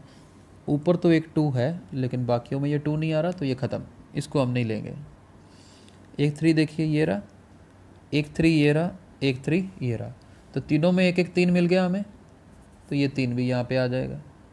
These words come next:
जब यहाँ पर ये तीन आ गया तो अब आगे क्या करना है हमें, बच क्या गया, ये टू बच गया, ये थ्री, ये फ़ाइव, ये सब अकेले हैं तो उसको लिखने की ज़रूरत नहीं है,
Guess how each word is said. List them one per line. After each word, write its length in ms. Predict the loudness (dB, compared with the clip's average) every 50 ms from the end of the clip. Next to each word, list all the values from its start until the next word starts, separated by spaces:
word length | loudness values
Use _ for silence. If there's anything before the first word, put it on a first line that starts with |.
| -20 -20 -20 -20 -20 -20 -20 -20 -20 -20 -20 -20 -20 -20 -10 -2 0
जब 160 | 0 2 4
यहाँ 200 | 4 4 4 4
पर 160 | 2 2 4
ये 140 | 4 2 2
तीन 220 | 2 2 2 4 4
आ 120 | 4 4
गया 180 | 4 4 2 2
तो 120 | 0 -2
अब 200 | 0 0 2 4
आगे 220 | 4 4 4 2 2
क्या 180 | 4 2 2 4
करना 260 | 2 0 0 2 0
है 80 | 0 0
हमें, 220 | 0 -2 -4 -6 -10 -16 -20 -20 -20 -20 -20 -20 -20 -10 -2
बच 200 | 0 0 0 0
क्या 180 | 2 4 4 4
गया, 200 | 4 4 2 2
ये 200 | 2 2 2 0
टू 200 | 0 0 0 2 2
बच 220 | 2 0 0 0
गया, 120 | 0 0
ये 140 | 2 2 0 0
थ्री, 220 | -2 -4 -4 -2
ये 180 | 0 0 0 -2
फ़ाइव, 380 | -2 -2 -2 -2 -2 -4 -4 -4
ये 100 | -4 -2
सब 200 | -2 -2 -2 -2
अकेले 340 | 0 0 0 0 2 2 0
हैं 120 | 0 -2 -2
तो 280 | -2 -2 -2 -2 -4 -8 -14 -20 -20 -20 -18 -8
उसको 260 | -8 -8 -4 -2 0 0
लिखने 280 | 0 0 -2 -4 -2
की 80 | -2 -2
ज़रूरत 280 | -2 0 -2 -2 -2 -4
नहीं 200 | -2 -2 -2 -2
है, 100 | -4 -6